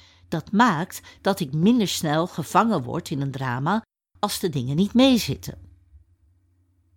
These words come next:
Het mooie is dus dat we door de ervaringen met het leven kunnen groeien in bewustzijn, opdat we steeds makkelijker de opgang kunnen maken naar de vijfde dimensie.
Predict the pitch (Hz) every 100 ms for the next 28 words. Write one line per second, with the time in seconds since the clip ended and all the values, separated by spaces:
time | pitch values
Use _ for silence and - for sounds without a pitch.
0 | _ _ _ _ - 214 220 302 330 233
1 | - 147 - 135 208 - 170 - 139 139
2 | 143 143 113 - 156 190 214 135 139 131
3 | 139 131 143 175 208 - 131 - 147 127
4 | - - 147 175 220 - 208 202 202 269
5 | - - 120 170 - _ _ _ _ _
6 | 240 - 196 151 - - 175 175 175 -
7 | 139 131 135 131 - 208 - 233 240 -
8 | - _ _ - - - - 208 220 -
9 | 214 202 202 196 - 220 160 117 120 139
10 | 135 - 175 185 214 196 - -